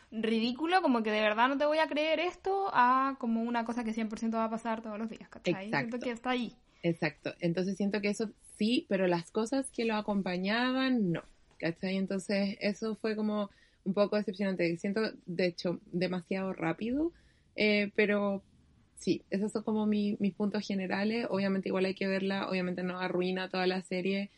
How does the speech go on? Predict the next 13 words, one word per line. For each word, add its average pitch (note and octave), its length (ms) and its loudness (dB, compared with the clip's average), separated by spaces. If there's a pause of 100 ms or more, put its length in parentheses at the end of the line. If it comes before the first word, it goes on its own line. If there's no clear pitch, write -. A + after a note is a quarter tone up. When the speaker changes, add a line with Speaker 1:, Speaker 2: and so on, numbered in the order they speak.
(380)
Speaker 2:
Em, E3 580 4
Speaker 1:
Ujú. E3 100 -6 (440)
Speaker 2:
me F#3 140 2
Speaker 1:
Y C4+ 40 4
obviamente F#4+ 300 0 (200)
lo-, D4 60 -4
lo-, D4+ 280 4
lo-, C4+ 380 -2
los A#3+ 500 -4
personajes A#3 460 -4
que, D4 400 -2
que, A3 180 -6 (220)
que A3 160 -6